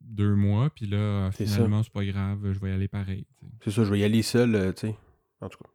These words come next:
Speaker 2: c'est, c'est un peu bizarre.
Speaker 1: Mais ce qui m'étonne surtout, c'est que pourquoi, euh, Jacob est pas là à l'heure cinq à sept ?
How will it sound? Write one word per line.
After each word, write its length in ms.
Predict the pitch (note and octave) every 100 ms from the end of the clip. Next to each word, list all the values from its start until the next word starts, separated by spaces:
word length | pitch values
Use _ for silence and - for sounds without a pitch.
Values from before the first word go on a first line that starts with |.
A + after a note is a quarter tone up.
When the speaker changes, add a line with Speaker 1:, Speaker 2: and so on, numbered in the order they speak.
| _ -
Speaker 2:
c'est, 160 | A2+ G#2 A2
c'est 60 | -
un 20 |
peu 120 | G2+ G2+
bizarre. 260 | F#2 - -
Speaker 1:
Mais 60 | A2+
ce 100 | -
qui 100 | C3
m'étonne 460 | C3 - D#3 A3
surtout, 640 | - A#2+ - - D3 A#3+ C4+
c'est 280 | - - A#2
que 680 | - C3+ C3+ D3 D#3+ E3 E3 - _ _ _
pourquoi, 340 | A#2 - C#3 C4
euh, 640 | C3 G2+ G2 G2 G2 G2
Jacob 500 | G2 G#2+ F#2 A#2+ F#3+
est 60 | A2+
pas 180 | - G2
là 160 | A2+
à 40 | E3+
l'heure 180 | G#2+ G#2
cinq 260 | G#2 F#2+
à 100 | G2+
sept ? 260 | F2+ A#2+